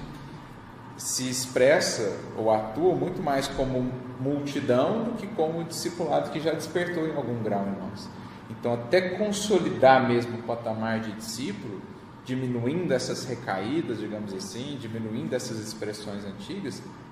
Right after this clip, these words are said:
vai-se um tempo, que pode ser, às vezes, de encarnações. Até o es-,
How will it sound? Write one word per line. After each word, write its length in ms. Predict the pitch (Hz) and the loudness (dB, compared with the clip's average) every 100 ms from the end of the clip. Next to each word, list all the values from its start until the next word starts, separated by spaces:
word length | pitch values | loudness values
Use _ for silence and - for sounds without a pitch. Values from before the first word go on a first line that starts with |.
| - | -10
vai-se 460 | 113 107 107 110 - | -2 0 0 -4 -8
um 100 | 165 | -8
tempo, 280 | - 127 - - - - - | -8 -8 -8 -12 -12 -14 -16
que 80 | - | -12
pode 280 | - 98 95 | -4 -4 -4
ser, 420 | - 113 151 - - - - | -4 -4 -2 -4 -8 -12 -8
às 180 | 107 | -8
vezes, 280 | 101 104 113 | -6 -6 -6
de 80 | 123 | -8
encarnações. 840 | 139 160 - - - 123 104 - - - - - - | -8 -8 -8 -8 -8 -8 -8 -10 -14 -16 -16 -16 -12
Até 240 | 98 - | -8 -4
o 60 | 120 | -4
es-, 140 | - | -4